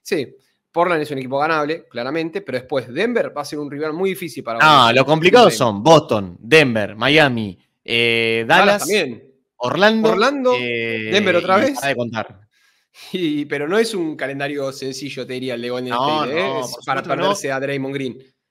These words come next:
Speaker 2: Y hoy por hoy, eh, Golden State está décimo primero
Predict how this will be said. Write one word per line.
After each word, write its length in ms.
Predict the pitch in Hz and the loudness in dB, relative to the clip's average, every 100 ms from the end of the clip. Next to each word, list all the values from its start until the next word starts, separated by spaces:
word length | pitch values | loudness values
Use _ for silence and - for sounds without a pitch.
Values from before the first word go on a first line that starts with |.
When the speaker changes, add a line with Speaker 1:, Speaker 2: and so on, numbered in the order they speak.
| _ _ | _ _
Speaker 2:
Y 160 | 113 | -2
hoy 100 | 170 175 | -2 0
por 160 | 165 | 0
hoy, 320 | 185 180 180 - | 0 0 -4 -8
eh, 240 | 117 117 120 | -6 -6 -4
Golden 240 | 170 151 | -6 -6
State 300 | 131 170 165 | -8 -10 -12
está 340 | 123 156 151 - | -12 -8 -8 -10
décimo 840 | 120 170 - 160 156 156 - _ | -8 -8 -8 -8 -6 -6 -8 _
primero 640 | 120 120 151 156 139 113 | -10 -6 -2 -2 -2 -6